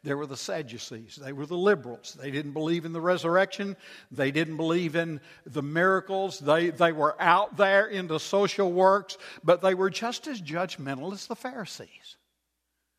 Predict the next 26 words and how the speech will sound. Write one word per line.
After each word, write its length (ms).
And 120
then 140
you 100
had 220
the 100
zealots. 600
They 200
were 200
the 100
politicians. 920
They 160
were 140
the 100
political 640
leaders 420
that 180
sought 440
deliverance 640
from 320
Roman 360
tyranny. 480
The 180
Essenes 580
were 160
that 220
devotional 800